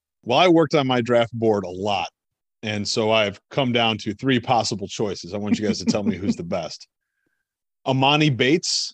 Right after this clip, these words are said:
a six eight wing who was, like, a top prospect,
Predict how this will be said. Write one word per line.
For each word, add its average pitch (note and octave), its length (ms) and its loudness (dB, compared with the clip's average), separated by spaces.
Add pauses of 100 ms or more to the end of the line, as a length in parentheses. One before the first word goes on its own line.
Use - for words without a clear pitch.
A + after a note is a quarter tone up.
(100)
a B2 80 -4
six - 360 -2
eight D#3 180 2
wing C#3 400 0
who B2 300 0
was, D#3+ 380 4
like, E3 100 0
a B2 80 -2
top - 400 -4
prospect, C3+ 800 -2